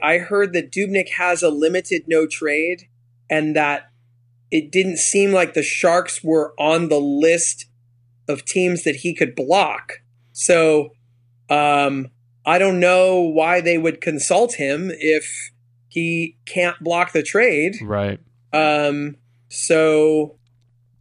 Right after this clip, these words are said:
Speaker 1: uh, I, it seemed like they were trying to work towards a solution here.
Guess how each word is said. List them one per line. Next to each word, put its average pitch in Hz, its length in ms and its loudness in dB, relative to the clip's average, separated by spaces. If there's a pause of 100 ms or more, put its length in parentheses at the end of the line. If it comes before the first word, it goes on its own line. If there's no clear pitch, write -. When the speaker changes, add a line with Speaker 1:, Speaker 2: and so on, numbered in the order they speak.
(120)
Speaker 1:
uh, 151 320 0 (240)
I, 175 100 -6 (100)
it 175 180 0
seemed 220 400 0
like 180 520 0
they 170 200 0
were 170 140 2
trying 175 360 -2
to 170 120 -2
work 160 360 0
towards 156 680 -2 (1000)
a 151 100 2
solution 156 640 -2
here. 120 440 -4